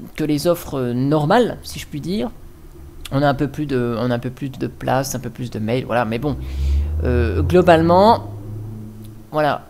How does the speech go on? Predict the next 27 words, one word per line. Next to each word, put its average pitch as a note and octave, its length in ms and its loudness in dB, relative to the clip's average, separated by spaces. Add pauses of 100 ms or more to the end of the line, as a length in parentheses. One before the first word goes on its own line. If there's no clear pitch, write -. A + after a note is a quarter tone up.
voilà E3 220 2
ce - 100 -6
que - 120 -2
vous D3 200 -4
avez D#3+ 260 4
avec C#3 220 0
un C#3 80 0
compte D#3+ 240 -2
gratuit D3 420 -2
chez, D#3+ 380 -2
euh, A#2+ 140 0
Net C#3 180 0
Courrier. C3 460 -4
Donc - 160 -10
c'est - 120 -8 (160)
un G3 160 4
giga E3+ 340 0
pour - 100 -4
la C3 60 0
boîte C3 200 -4
aux - 20 -6
lettres, - 200 -4
c'est F#2+ 180 -8
quand - 140 -12
même - 180 -14 (160)
pas - 140 -8
mal. B2 320 2